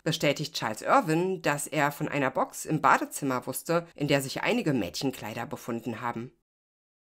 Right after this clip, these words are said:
Dies sei Grace Kleidung gewesen. Darüber hinaus gab es noch eine Schachtel mit zwei Hüten. Offenbar durfte Grace diese Dinge lediglich dann anziehen,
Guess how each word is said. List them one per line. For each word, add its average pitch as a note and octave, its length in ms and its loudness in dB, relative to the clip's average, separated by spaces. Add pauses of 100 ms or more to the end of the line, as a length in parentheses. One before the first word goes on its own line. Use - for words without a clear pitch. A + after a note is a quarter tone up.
(280)
Dies C#4+ 180 -2
sei D3 140 4
Grace C3 320 -2
Kleidung C3+ 380 0
gewesen. C#3 500 0 (220)
Darüber E3 280 4
hinaus D3+ 440 0
gab G#3+ 180 4
es E3 120 -8
noch E3 140 2
eine D3 200 0
Schachtel - 400 2
mit D3+ 180 4
zwei A#2 200 -2
Hüten. B2+ 440 -4 (880)
Offenbar F#3+ 340 2
durfte C#3+ 300 -4
Grace B2 400 -4
diese F#3+ 240 -2
Dinge E3 240 2
lediglich A3 560 -4
dann A3+ 200 4
anziehen, C#3 640 0